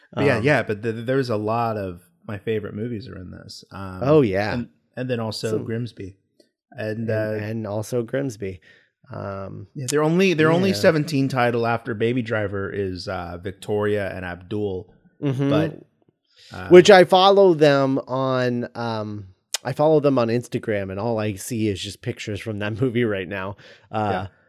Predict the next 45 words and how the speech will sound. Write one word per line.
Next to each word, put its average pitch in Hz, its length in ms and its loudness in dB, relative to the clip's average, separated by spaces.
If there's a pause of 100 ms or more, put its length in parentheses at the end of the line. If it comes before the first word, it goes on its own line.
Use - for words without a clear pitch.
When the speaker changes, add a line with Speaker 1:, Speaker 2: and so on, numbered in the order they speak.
(120)
Speaker 2:
when 147 440 8
earlier 160 400 12
this 135 240 4
year, 135 280 6
it 117 120 2
was, 113 180 0
like, 117 140 2
nothing 113 320 0
but 92 120 -6
Baby 101 260 0
Driver 90 320 -8
pictures, - 440 -12
so. 85 300 -10 (200)
Speaker 1:
My 311 340 -2
mangoes 196 680 0
Speaker 2:
I 151 40 2
guess 175 140 0
that's - 80 -8
Speaker 1:
aren't 98 180 -2
Speaker 2:
what 117 120 -8
they - 60 -6
Speaker 1:
the 196 60 -2
Speaker 2:
do. 185 40 -2
Speaker 1:
way 175 360 0
I'd 214 260 -8
like 269 300 -10
them 104 320 -8
to 131 80 -20
be. 107 420 -8 (240)
Speaker 2:
<laughs> 123 140 -12 (1500)
Speaker 1:
I 113 180 -10
bet - 160 -8 (140)
we're 127 80 -10
not 135 300 -10
going 156 300 -8
to 165 100 -16
talk - 320 -14
very 147 280 -6
much 139 260 -10
about 139 300 -12
colonialism 107 840 -8
in 101 160 -16
this, 107 180 -8
are 123 220 -14
we? 113 220 -18